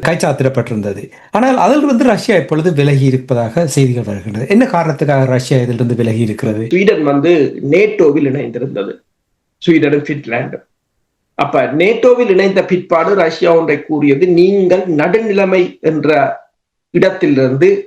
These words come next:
Speaker 2: விலகிவிட்டீர்கள், இனிமேல் உங்களை நடுநிலைமையான நாடாக பார்க்க முடியாது." ஆயிரத்தி தொள்ளாயிரத்தி எண்பத்தி ஆறாம் ஆண்டு உக்ரைன், அப்போது ஒரு சோவியத் ஒன்றியமாக இருந்தது, உக்ரைனில்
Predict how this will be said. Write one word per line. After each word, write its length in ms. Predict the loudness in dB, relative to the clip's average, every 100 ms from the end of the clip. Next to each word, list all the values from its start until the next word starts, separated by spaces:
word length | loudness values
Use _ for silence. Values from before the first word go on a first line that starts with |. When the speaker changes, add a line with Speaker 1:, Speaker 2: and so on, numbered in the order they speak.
| 0
Speaker 2:
விலகிவிட்டீர்கள், 800 | 0 2 -2 -4 -4 -4 2 2
இனிமேல் 500 | 4 4 2 0 0
உங்களை 280 | 2 2
நடுநிலைமையான 800 | 2 0 2 2 2 0 0 -2
நாடாக 420 | -2 -4 -4 -2 -4
பார்க்க 360 | -2 -4 -4
முடியாது." 380 | -8 -10 -18 -20 _ _ _ _ _ _ _ _ _ -4
ஆயிரத்தி 540 | 0 0 0 -2 -2
தொள்ளாயிரத்தி 680 | 0 2 2 2 -2 0 0
எண்பத்தி 420 | 0 -2 -2 0
ஆறாம் 320 | 2 2 0
ஆண்டு 420 | 0 -2 2 4 4
உக்ரைன், 480 | 0 0 2 2
அப்போது 380 | -2 -2 2 4
ஒரு 100 | 4
சோவியத் 400 | 0 -2 0 0
ஒன்றியமாக 500 | 0 2 0 0 -2
இருந்தது, 440 | -2 -2 -2 2 2
உக்ரைனில் 640 | 2 2 2 2 0